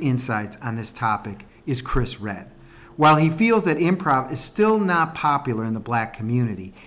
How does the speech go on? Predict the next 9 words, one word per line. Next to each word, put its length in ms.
he 140
does 380
acknowledge 680
that 160
the 60
improv 560
community 600
has 140
become 580